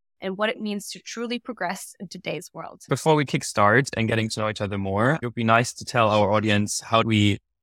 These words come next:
Speaker 2: get to know each other and what's our personal life story of connecting. So why don't we start with us moving together in twenty fifteen in London? Do you wanna tell more
Speaker 1: Yeah,
Speaker 2: about,
Speaker 1: sure.
Speaker 2: about that?
Speaker 1: I mean, it was quite funny 'cause we both grew up in Germany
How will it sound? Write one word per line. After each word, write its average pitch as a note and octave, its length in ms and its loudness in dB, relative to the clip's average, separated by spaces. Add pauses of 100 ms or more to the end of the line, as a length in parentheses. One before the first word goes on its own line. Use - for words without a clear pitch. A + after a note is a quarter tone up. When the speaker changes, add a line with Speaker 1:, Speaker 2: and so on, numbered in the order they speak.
(220)
Speaker 2:
get G#2+ 100 2
to - 80 -2
know B2+ 160 4
each C3 120 0
other A#2 260 6
and G#2+ 160 2
what's A2+ 160 0
our A2 180 2
personal A2+ 340 0
life G2 200 2
story F#2+ 460 -2
of - 180 0
connecting. F#2+ 520 -2 (680)
So A2+ 280 4
why A2+ 200 6
don't C#3+ 100 2
we D3+ 120 0
start C3+ 540 6
with G#2+ 200 0
us A2+ 400 0
moving A#2 240 2
together G#2 320 2
in G2 80 -2
twenty G#2+ 240 -4
fifteen G2 680 -2
in G2+ 180 -2
London? G2 460 2 (380)
Do G2 60 2
you A#2 80 6
wanna C3 160 6
tell C3 180 2
more A#2+ 340 4 (640)
Speaker 1:
Yeah, D#4+ 200 6
Speaker 2:
about, - 100 6
Speaker 1:
sure. C#4+ 240 2
Speaker 2:
about G#3+ 220 2
that? F#3+ 320 -2 (320)
Speaker 1:
I C4 100 4
mean, C#4 280 4 (140)
it A#3 80 -2
was B3 120 -6
quite C4+ 160 2
funny C4+ 240 0
'cause A3 200 -10
we A#3 120 -8
both A#3+ 260 -2
grew A3+ 160 -6
up A3+ 100 -10
in A3 80 -10
Germany A3 600 -8